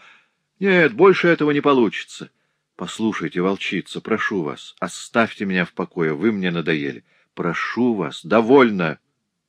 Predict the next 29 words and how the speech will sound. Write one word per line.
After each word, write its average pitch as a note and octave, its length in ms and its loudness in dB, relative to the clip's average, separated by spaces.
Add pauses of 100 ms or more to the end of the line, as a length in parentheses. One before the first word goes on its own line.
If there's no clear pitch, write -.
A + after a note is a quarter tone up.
(420)
Не A2+ 120 0
выводи C3+ 340 6
меня F#2 280 0
из D#2+ 120 -8
терпения. D2 600 -6 (240)
Я B2+ 160 0
сказала C#3+ 460 4
«нет», G2+ 240 0
значит G#2 420 -2
«нет», G#2 340 2 (640)
воскликнула D#2+ 600 -6
волчица G#2 680 -6 (280)
вне D2+ 260 -4
себя D#2 320 -6
от D2 100 -14
ярости. C#2 560 -12 (640)
Но E2+ 180 -4
сжальтесь B2 800 2
над A#2+ 220 -2
нею, F#2+ 460 -2 (380)
Посмотрите, A#2+ 720 2
как C3 240 0
она C3+ 160 0
плачет. C3 640 0 (600)
А F#3+ 100 -2
что F#3+ 280 4
мне F#2 160 -2
до D#2+ 80 -4
этого? C2 320 -4